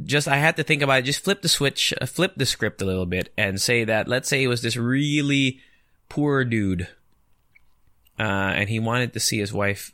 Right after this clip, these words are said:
give birth for the first time. I don't know if this is his first kid, uh, to be honest. I haven't looked at it. You know what? Let's, let's look it up. Coco Pimentel, uh, children. Let's see if he has any children. If,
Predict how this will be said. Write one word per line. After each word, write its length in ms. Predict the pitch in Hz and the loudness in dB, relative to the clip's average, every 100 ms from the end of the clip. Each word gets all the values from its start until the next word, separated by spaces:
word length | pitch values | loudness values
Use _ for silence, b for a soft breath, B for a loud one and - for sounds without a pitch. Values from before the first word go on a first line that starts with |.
| - | -8
give 220 | 110 95 | -6 -4
birth 280 | 92 95 98 | -4 -4 -4
for 120 | - | -6
the 80 | 107 | -8
first 340 | - - - - | -6 -6 -6 -4
time. 120 | 92 | -2
I 60 | |
don't 120 | 110 123 | 0 0
know 80 | |
if 60 | 107 | 0
this 160 | 101 95 | -2 -2
is 160 | 90 | -4
his 20 | |
first 300 | - 90 - | -4 -4 -4
kid, 200 | - 82 - | -4 -6 -6
uh, 180 | 85 | -8
to 140 | 78 87 | -6 -6
be 120 | 87 | -6
honest. 200 | 80 80 | -6 -8
I 60 | 85 | -6
haven't 180 | 85 | -6
looked 140 | 78 - | -8 -8
at 160 | - | -6
it. 120 | 131 170 | -4 -2
You 120 | 202 | 0
know 100 | 196 | -2
what? 100 | - | -4
Let's, 160 | - - | -8 -4
let's 180 | 151 - | -4 -2
look 100 | - | -4
it 80 | - | -6
up. 140 | - | -6
Coco 480 | - 170 151 147 143 B B B B - | -6 -4 0 0 -2 B B B B -10
Pimentel, 760 | 110 101 95 - - - - - - b b b - - - - | -4 -2 -2 -4 -8 -8 -10 -14 -20 b b b -20 -20 -16 -8
uh, 260 | 95 95 - | -4 -4 -4
children. 600 | - 92 85 - - - | -4 -4 -6 -10 -10 -8
Let's 180 | - - | -8 -6
see 100 | - | -6
if 80 | |
he 100 | - | -4
has 140 | - - | -6 -6
any 160 | - | -8
children. 580 | - - - - - - - - - | -8 -8 -10 -12 -14 -14 -18 -20 -10
If, 140 | 117 | -10